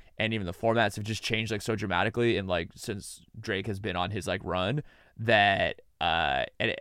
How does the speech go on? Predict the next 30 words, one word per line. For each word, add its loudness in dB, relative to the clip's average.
it -4
happened 2
in -4
a -4
pretty, -4
like, -4
short -2
amount -4
of -14
time, -4
at -4
least -6
hi-, -4
compared 0
historically -4
to -8
the, -4
the -6
way -2
in -4
which, -8
like, -4
we 0
listen -8
to -8
music -6
and -8
the -8
formatting -6
changes, -8